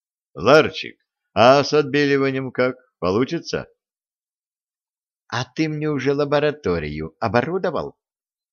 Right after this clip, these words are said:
У меня, кроме керамических изделий, ничего нет, как и помещение. Все,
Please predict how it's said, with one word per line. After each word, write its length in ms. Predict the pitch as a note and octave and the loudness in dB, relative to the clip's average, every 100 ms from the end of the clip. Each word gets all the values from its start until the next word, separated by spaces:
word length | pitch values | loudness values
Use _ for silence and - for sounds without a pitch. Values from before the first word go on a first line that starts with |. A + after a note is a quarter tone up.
| _ - | _ -2
У 80 | C3+ | -2
меня, 300 | E3 D3 D#3+ | 2 2 2
кроме 400 | E3+ E3 D#3+ E3 | 2 2 2 0
керамических 800 | E3 E3+ C#3 C3 D3 - D3+ D#3 | 0 0 0 -4 -6 -6 -6 -4
изделий, 500 | D3+ B2+ B2 A#2+ C3 | -4 -2 0 0 -2
ничего 400 | C3+ C3 D3+ D3 | -6 -6 -2 -2
нет, 460 | B2+ A2 B2 - _ _ _ _ - | 0 -2 -4 -10 _ _ _ _ -2
как 220 | G#2 G2+ | -2 -2
и 60 | A2+ | -4
помещение. 1000 | C3 C#3+ D3 - A2+ G2+ A#2 C3+ A2+ - _ _ _ _ _ _ _ _ _ | -4 -4 -6 -8 -4 -4 -4 -4 -4 -8 _ _ _ _ _ _ _ _ _
Все, 580 | - - G2 G#2+ C3 - | -12 -2 4 6 4 -2